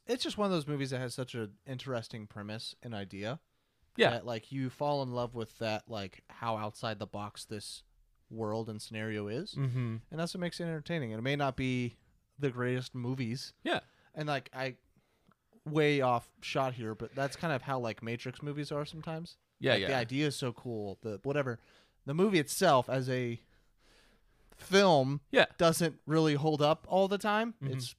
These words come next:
Speaker 1: pretty bad from time to time, but the idea kind of over,
Speaker 2: Right.
Speaker 1: you know,
Speaker 2: And that's
Speaker 1: um,
Speaker 2: kinda like
Speaker 1: covers
Speaker 2: wh-
Speaker 1: up some of those issues.
Speaker 2: Yeah, and that's the idea of, like, if you have a good idea,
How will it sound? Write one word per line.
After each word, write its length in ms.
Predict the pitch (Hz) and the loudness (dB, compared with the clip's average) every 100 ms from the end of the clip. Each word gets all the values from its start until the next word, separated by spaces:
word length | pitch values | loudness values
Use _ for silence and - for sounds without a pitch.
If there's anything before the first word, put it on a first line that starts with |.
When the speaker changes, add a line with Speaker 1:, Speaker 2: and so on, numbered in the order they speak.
| _ - | _ -2
Speaker 1:
pretty 220 | 147 143 | 0 0
bad 320 | 143 143 151 | 4 4 4
from 120 | 170 | -2
time 200 | 170 170 | -4 -4
to 100 | 165 | -4
time, 260 | 170 185 170 | 0 0 2
but 320 | 190 170 135 | 4 4 2
the 100 | 151 | 0
idea 680 | 143 120 131 151 151 123 110 - | 0 0 -2 2 2 2 -2 -6
kind 180 | 135 120 | -6 -6
of 120 | - | -6
over, 480 | 127 139 135 127 117 _ _ _ | -4 -2 -2 -2 -4 _ _ _
Speaker 2:
Right. 460 | 120 113 107 107 - | 4 6 6 4 0
Speaker 1:
you 120 | 151 | -4
know, 220 | 120 107 - - - - | -4 -6 -10 -20 -8 0
Speaker 2:
And 160 | 180 | 4
that's 160 | 190 185 | 4 4
Speaker 1:
um, 40 | |
Speaker 2:
kinda 260 | 202 190 165 | 4 6 8
like 320 | 139 135 - | 8 6 2
Speaker 1:
covers 240 | - 180 165 | -2 0 2
Speaker 2:
wh- 40 | |
Speaker 1:
up 100 | 143 | 0
some 140 | 139 131 | -4 -4
of 60 | |
those 140 | 113 113 | -4 -4
issues. 380 | - - - - | -8 -14 -16 4
Speaker 2:
Yeah, 360 | 339 403 120 - | 8 10 10 8
and 160 | 185 | 2
that's 160 | 220 - | 2 4
the 140 | 220 | 6
idea 260 | 151 143 143 | 6 8 6
of, 120 | 123 | 6
like, 320 | 127 117 - _ _ | 4 4 0 _ _
if 200 | 131 135 | 0 2
you 80 | 143 | 4
have 200 | 127 170 143 | 6 6 6
a 40 | |
good 180 | 143 135 | 6 8
idea, 680 | 120 98 127 123 104 98 | 6 4 4 6 6 4